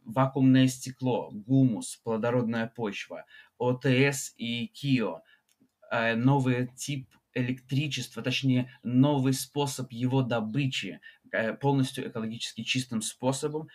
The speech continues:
э, чтобы электричества нам хватило более чем на пять тысяч лет, что даст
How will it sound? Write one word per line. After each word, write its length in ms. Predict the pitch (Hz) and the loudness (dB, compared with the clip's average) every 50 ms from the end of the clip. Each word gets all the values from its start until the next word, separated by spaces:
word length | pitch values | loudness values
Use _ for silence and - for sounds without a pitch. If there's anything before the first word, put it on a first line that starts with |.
| - _ - | -20 _ -8
э, 300 | - 104 98 98 98 95 | -4 -4 -2 -2 -4 -4
чтобы 360 | - - 117 107 104 117 - - | -6 -6 -4 -2 -2 -2 -2 -2
электричества 640 | - 117 107 - - 143 156 151 - - - 113 | -4 -4 -4 -4 -4 -4 -4 -4 -4 -4 -4 -2
нам 160 | 110 110 110 110 | -2 -2 -2 -2
хватило 380 | - 107 110 - 131 127 117 | -2 -4 -2 0 0 0 0
более 300 | 107 107 123 123 117 113 | 0 0 -2 -2 -2 -2
чем 200 | 110 - 123 117 | -4 -4 -4 -4
на 100 | 117 117 | -4 -4
пять 360 | 113 - - 127 123 123 127 _ _ _ | -6 -2 0 2 2 0 -2 _ _ _
тысяч 420 | - 135 131 131 - 101 - - | 4 4 4 4 0 -6 -8 -6
лет, 280 | 117 117 107 - - _ _ - - | -4 -4 -4 -6 -6 _ _ -20 -16
что 200 | - - - 117 | -14 -10 -6 -2
даст 280 | 107 98 110 110 - - | 0 2 2 2 0 -4